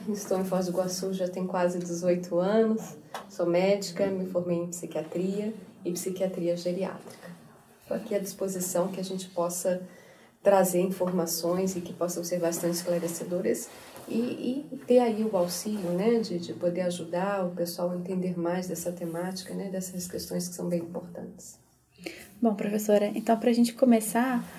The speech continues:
Speaker 2: é, as pessoas, elas têm reações emocionais que fazem parte da vivência, né, de cada um, a raiva, a ansiedade, a tristeza. É,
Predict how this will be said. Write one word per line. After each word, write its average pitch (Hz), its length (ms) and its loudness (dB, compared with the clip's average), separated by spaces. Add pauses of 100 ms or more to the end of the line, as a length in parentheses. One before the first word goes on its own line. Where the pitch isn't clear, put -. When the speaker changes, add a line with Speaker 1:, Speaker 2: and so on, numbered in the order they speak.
(300)
Speaker 2:
é, 214 200 2
as 240 160 6
pessoas, 269 500 12
elas 247 260 10
têm 262 480 6
reações 247 540 6
emocionais 247 920 4 (240)
que 233 260 2
fazem 247 340 6
parte 226 380 6
da 214 80 10
vivência, 202 500 6
né, 185 100 0
de 185 120 -4
cada 202 280 2
um, 185 60 2
a 185 60 0
raiva, 196 380 2
a - 20 -2
ansiedade, 185 560 2
a 185 40 -2
tristeza. 196 680 2 (760)
É, 220 360 10